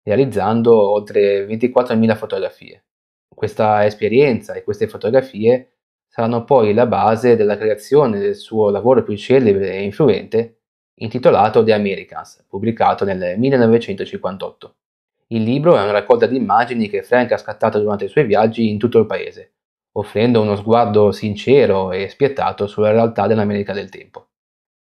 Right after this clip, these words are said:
Questo progetto fotografico ha quindi rivoluzionato il modo in cui la fotografia documentaria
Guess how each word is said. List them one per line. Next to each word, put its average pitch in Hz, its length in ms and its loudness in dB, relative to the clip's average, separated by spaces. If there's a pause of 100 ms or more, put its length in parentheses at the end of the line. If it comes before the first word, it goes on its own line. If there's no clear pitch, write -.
(120)
Questo 127 280 -2
progetto 123 380 2
fotografico 117 800 2
ha 104 240 2
quindi 117 200 -2
rivoluzionato 104 800 2
il 101 60 2
modo 110 240 2
in 107 120 -4
cui 117 100 0
la 110 80 4
fotografia 107 680 0
documentaria 107 880 -4